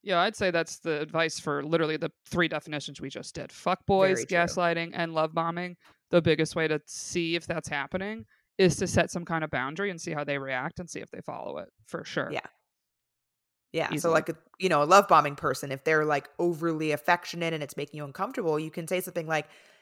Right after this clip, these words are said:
Speaker 2: "Hey, I really like what we're doing. I really am enjoying getting to know you. I, I want to continue this, but, like,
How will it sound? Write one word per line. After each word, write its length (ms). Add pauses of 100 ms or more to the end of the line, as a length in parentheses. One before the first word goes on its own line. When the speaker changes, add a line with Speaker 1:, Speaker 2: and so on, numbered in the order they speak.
(100)
Speaker 2:
"Hey, 160
I 100
really 260
like 300
what 100
we're 80
doing. 520
I 100
really 360
am 120
enjoying 300
getting 180
to 80
know 160
you. 400 (160)
I, 160 (180)
I 100
want 320
to 60
continue 460
this, 360 (120)
but, 160
like, 260